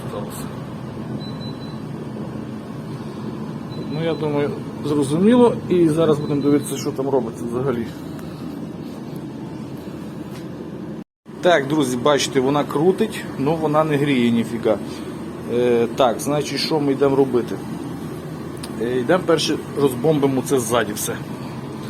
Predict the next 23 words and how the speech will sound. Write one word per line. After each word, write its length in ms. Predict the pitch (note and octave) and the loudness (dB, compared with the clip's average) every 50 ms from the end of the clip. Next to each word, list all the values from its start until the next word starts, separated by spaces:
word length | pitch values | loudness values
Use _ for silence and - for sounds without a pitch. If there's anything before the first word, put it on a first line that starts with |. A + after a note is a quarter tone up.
| - - - - - - - - - - B2 | -8 -8 -8 -8 -8 -8 -8 -10 -8 -6 -4
Оце 280 | B2+ - - C#3+ C3 A#2 | -4 0 4 6 6 6
відкручуємо, 580 | A#2 G#2+ - B2 C#3 C#3 A#2+ - C3 B2 A#2 | 4 2 0 0 0 0 2 2 0 0 0
знімаємо 460 | A2 A2 B2 B2+ B2+ B2 B2 A#2 A#2 A2+ | 2 2 4 4 6 6 6 4 4 2
цей 200 | - - B2 A#2 | 2 2 2 2
кожух. 540 | A#2+ - C#3+ D3+ C#3+ D#3+ F3 - - - - - - - - - - - - - - - - - - - - - - - - | 4 6 6 8 8 6 4 0 -4 -6 -6 -8 -8 -8 -10 -10 -10 -10 -10 -10 -8 -8 -8 -6 -8 -8 -8 -8 -8 0 2
Тут 120 | C#3+ C3 | 2 2
подивимося, 500 | - - C#3 C3+ C#3+ C#3 C3 B2 - C3 | 4 2 4 6 8 8 6 6 6 6
можливо, 440 | B2+ C3 B2 A#2+ B2+ C3 B2 A#2+ B2 | 6 6 6 6 8 8 8 8 6
і 40 | A#2+ | 6
цей 220 | - - C#3+ D3+ | 6 6 6 6
кожух 380 | D3+ - F3 E3 E3 F3 E3+ C#3+ | 6 6 4 4 6 4 2 0
знімемо, 400 | - - F3+ F3+ F3 F3 E3+ - - | 2 2 2 4 4 4 4 4 0
оцю 220 | A#2+ - - C#3+ | 0 0 0 0
пластмасу 640 | A#2+ - C3+ B2+ - - C3 B2+ B2 A#2+ A2 - D3+ | 4 4 4 4 4 4 6 6 6 6 4 0 0
зараз 300 | C#3 D3 D#3+ D#3 D#3+ D#3 | 2 4 6 6 6 4
знімемо. 480 | D3 C#3+ D3+ E3 F3 F3+ F3+ F3+ F#3 F#3 - - - - - - - - - - - - - - - - - | 4 2 0 0 0 0 0 0 0 -2 -2 -4 -6 -6 -6 -6 -6 -6 -8 -8 -8 -8 -8 -8 -8 -4 0
Е, 300 | A#2+ B2 B2 B2 A#2+ A#2 - - | 2 6 8 8 8 8 8 6
тут, 160 | C#3 A#2 A2+ | 4 6 6
бачите, 360 | B2+ C3 A#2 A2 - - A#2+ | 6 6 6 4 2 2 2
є 100 | A#2 A2 | 2 2
саморізи, 600 | G#2 - A#2 A#2 B2 B2 C3 B2+ B2 A2+ A2 A#2 A2 - | 2 2 2 4 6 6 6 6 6 4 4 2 2 2
тут, 140 | B2+ B2+ A#2 - - - | 2 2 2 2 4 6
тут. 180 | D#3+ F3 E3 | 8 8 8